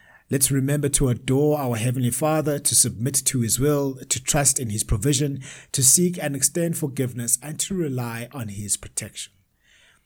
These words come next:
With this prayer as our guide, we can confidently say, "The Lord is my shepherd, I shall not want," as we find in Psalm twenty-three, verse one. This week, day, month, year, may we let the Lord's Prayer guide our thoughts,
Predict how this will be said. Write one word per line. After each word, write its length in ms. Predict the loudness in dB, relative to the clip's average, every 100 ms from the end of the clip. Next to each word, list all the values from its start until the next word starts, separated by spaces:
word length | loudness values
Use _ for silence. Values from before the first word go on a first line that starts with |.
| -10
With 120 | -4 2
this 140 | 0
prayer 300 | 2 0 2
as 160 | 0 0
our 180 | -2
guide, 380 | -2 -2 -2 -2
we 120 | -2
can 220 | 2 0 0
confidently 720 | 0 0 2 2 0 -2 2
say, 360 | 4 4 2 -2
"The 100 | -2
Lord 420 | -2 -2 -2 -2
is 180 | -2 -2
my 140 | -2
shepherd, 460 | -2 -2 -4 -6 -6
I 100 | -4
shall 360 | -2 0 -2
not 280 | -2 -4 -8
want," 280 | -10 -8 -6
as 140 | -6
we 80 | -8
find 400 | -6 -4 -4 -4
in 80 | 2
Psalm 380 | 2 2 -4 -8
twenty-three, 440 | -8 -8 -6 -6
verse 220 | -6 -8
one. 260 | -8 -14 -16 _ -20 -20 _ _ _ _ -20 -20 -20 -10
This 280 | -2 2 4
week, 460 | 2 0 -8 -16 -4
day, 360 | 0 0 0 -4
month, 440 | -6 -6 -6 -8
year, 500 | -4 -2 -2 -6 -12 _ _
may 160 | -6 -2
we 240 | 2 2
let 480 | 2 2 2 2 0
the 100 | 0
Lord's 400 | -2 0 -2 -2
Prayer 380 | -4 -2 0 0
guide 580 | -2 0 0 2 0 -4
our 220 | -4 -4 -4
thoughts, 520 | -4 -4 2 2